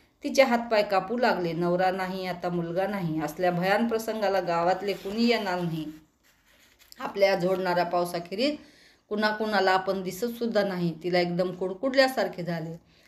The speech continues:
दातखीळ बसली. कपाळावरती काट्यांनी केलेल्या जखमा चुरचुरी लागल्या. तिला पाऊली टाकवेना. वाटले इथेच या पावसात वाहून जावे मातीच्या ढेकळासारखे. कशीबशी ती घरी आली. विलक्षण थकून पायरीवर बसली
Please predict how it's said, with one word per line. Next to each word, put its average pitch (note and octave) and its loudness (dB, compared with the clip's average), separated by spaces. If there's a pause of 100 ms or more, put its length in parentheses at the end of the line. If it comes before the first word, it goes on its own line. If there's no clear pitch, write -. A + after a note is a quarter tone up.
(280)
दातखीळ G#3 2
बसली. E3+ 0
कपाळावरती F3 0
काट्यांनी F3 -2
केलेल्या F3 0
जखमा F#3 -6
चुरचुरी C4 -4
लागल्या. F3+ 0 (460)
तिला A#3+ 4
पाऊली B3+ 4
टाकवेना. F3+ -2 (200)
वाटले F3+ -4
इथेच A3 -2
या G#3 6
पावसात F3+ 0
वाहून F3+ -2
जावे D#3 -2
मातीच्या E3 -8
ढेकळासारखे. D#3 -12 (1200)
कशीबशी D4 6
ती C4 -4
घरी A#3 4
आली. A3+ 2
विलक्षण A#3 0
थकून G3+ -8
पायरीवर F#3 2
बसली F3 -6